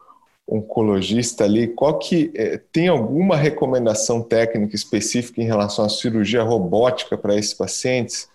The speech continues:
Alguma, algum nuance técnico na preservação do feixe, alguma posição que, que tem alguma diferença?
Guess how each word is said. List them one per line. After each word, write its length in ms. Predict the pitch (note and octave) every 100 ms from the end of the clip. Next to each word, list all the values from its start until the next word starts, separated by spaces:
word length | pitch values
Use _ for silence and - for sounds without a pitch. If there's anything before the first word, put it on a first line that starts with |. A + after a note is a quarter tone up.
| _ _ _
Alguma, 420 | G#2 A#2 A#2+ A2+ A2+ -
algum 280 | G#2+ G#2 B2+
nuance 420 | A2+ A#2 A#2 -
técnico 580 | G#2 A2 A2+ - - -
na 120 | G#2
preservação 960 | G2+ G2+ G2+ F#2+ G2 - G#2+ G#2 F#2+ F#2 _ _ _ -
do 100 | F#2
feixe, 840 | - A#2 B2 B2 B2 - A#2 A2+
alguma 420 | G#2+ G#2 G#2+ A#2+ A2
posição 960 | - C3+ A2 G#2+ - - B2 A#2+ A#2
que, 400 | A#2+ A#2 G#2+ G#2
que 160 | - G#2+
tem 260 | - A#2+
alguma 300 | A2 G#2 A#2+
diferença? 960 | G#2+ G#2+ A2 G2+ A#2 A#2+ - C3 A#2